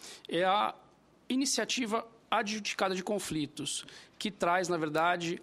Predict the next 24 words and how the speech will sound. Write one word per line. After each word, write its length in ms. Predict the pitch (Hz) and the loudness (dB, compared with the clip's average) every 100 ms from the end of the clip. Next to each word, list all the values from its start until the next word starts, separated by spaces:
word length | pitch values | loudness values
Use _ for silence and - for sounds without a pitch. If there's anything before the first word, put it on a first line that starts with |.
| - | 0
a 680 | 156 156 147 147 147 139 139 | 2 2 2 2 2 0 -2
questão 560 | - 175 - 170 170 185 - - | -2 -2 0 0 0 0 -6 -8
do 120 | 170 | -6
princípio 720 | 170 175 170 - 170 170 180 | -4 -2 0 0 -2 -2 -2
da 100 | 175 | 0
sentença, 600 | - 190 180 143 131 - | 0 -2 -2 -2 -2 -4
a 40 | |
cultura 580 | 127 170 156 - 170 156 | -4 -6 -6 -4 -2 -2
da 120 | 147 | -2
sentença. 720 | 135 147 131 - 113 104 - - - - - | -2 -2 -4 -4 -4 -4 -6 -8 -16 -18 -6
Nós 240 | 147 156 | -2 0
temos, 260 | - 185 170 | 0 0 0
na 60 | 170 | 0
verdade, 580 | 160 156 151 139 135 - - - | 0 2 0 0 -4 -6 -16 -4
as 200 | 143 143 | -2 0
decisões 580 | 151 - 143 151 165 156 | 0 0 0 0 0 0
trazidas 600 | 151 143 127 156 160 - | 0 0 0 -2 -2 -4
para 280 | - 143 139 | 0 0 0
todos 260 | 175 175 | 0 -2
os 100 | 151 | -2
processos 380 | - 156 147 135 | -2 -2 -2 -2
judiciais, 720 | 139 135 - 175 175 240 - - - - - | -2 -2 0 2 2 2 -4 -8 -16 -14 -2
que 100 | 247 | -2
acaba 580 | 247 226 190 151 - | 2 2 4 2 -2